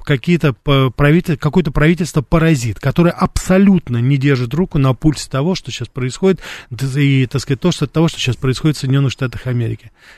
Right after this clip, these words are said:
Это просто абсолютное и тотальное неприятие. И, кстати, я должен сказать, вот именно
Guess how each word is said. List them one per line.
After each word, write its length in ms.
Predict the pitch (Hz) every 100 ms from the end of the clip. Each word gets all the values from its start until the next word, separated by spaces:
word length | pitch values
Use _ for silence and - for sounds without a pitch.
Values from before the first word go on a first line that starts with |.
| -
Это 220 | 151 175
просто 380 | - 175 170 165
абсолютное 760 | 147 - 160 151 180 202 180 156
и 20 |
тотальное 640 | - 131 - 156 165 156
неприятие. 540 | 143 131 131 113 - 160
И, 40 |
кстати, 340 | 151 - 139 180
я 120 | 175
должен 240 | 175 165 170
сказать, 380 | 185 180 202
вот 180 | 165 127
именно 340 | 135 131 127